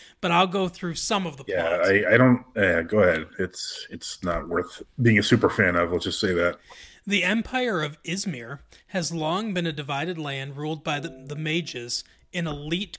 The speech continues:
Speaker 1: group of warlocks. An evil mage named Prof-, Profion creates a magical scepter that can allow him to control gold dragons,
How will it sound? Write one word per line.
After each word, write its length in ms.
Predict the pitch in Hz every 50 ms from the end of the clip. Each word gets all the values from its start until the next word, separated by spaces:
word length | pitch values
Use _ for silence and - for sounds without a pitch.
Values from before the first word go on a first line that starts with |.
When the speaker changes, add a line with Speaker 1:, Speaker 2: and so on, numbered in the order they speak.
| - -
Speaker 1:
group 500 | - 165 139 147 160 170 185 175 _ - - - _ _ _ _ _ _ _ _ _ _ _ _
of 420 | - 165 160 160 156 147 147 143 160 - -
warlocks. 1000 | 151 139 143 147 147 156 170 156 135 113 113 113 - - - - - - - - _ _ _ _ _ _ _ _ _
An 160 | - 190 175 170
evil 280 | 175 180 196 190 240 226
mage 480 | 196 180 175 165 170 175 165 - - 170
named 400 | 165 156 151 147 143 139 - _
Prof-, 760 | - - - - 175 170 180 202 - - - - - - _ _ _ _
Profion 720 | - - 190 202 180 - - 156 131 123 120 120 120 143 151 - _ _ _ _ _ _ _ _
creates 360 | - - 190 170 175 175 -
a 60 | 175
magical 440 | 165 156 160 180 175 - - 156 147
scepter 600 | - - - 180 170 170 - 156 139 135 135 - _ _ _ _ _
that 120 | 175 160
can 120 | 165 170 160
allow 320 | 156 147 147 147 151 170
him 180 | 170 180 202 202
to 80 | 202
control 480 | 196 - 202 190 - - 185 170 160 160
gold 400 | 151 - - 160 156 175 175 160
dragons, 640 | 170 170 180 233 254 160 120 113 143 - - -